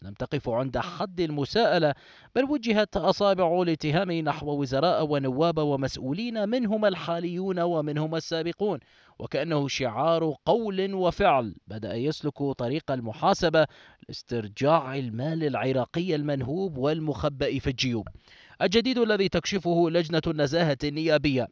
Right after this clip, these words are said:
إلى إيقاف مديرين عامين وبعض الشخصيات السياسية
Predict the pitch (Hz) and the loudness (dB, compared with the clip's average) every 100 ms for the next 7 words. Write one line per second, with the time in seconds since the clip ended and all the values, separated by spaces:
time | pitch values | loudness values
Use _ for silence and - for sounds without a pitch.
0 | _ 123 135 123 127 - 156 156 147 135 | _ -2 0 0 -2 -2 0 0 -2 -2
1 | 139 135 131 135 170 156 127 139 135 135 | -2 -2 -2 0 0 0 0 0 0 0
2 | 180 175 185 180 160 156 139 156 160 147 | 0 2 2 4 4 4 2 0 0 -4
3 | 143 143 120 139 147 151 143 143 143 135 | -4 -4 -6 -4 -2 -2 -4 -4 -2 -2
4 | 208 208 160 | -2 -2 -2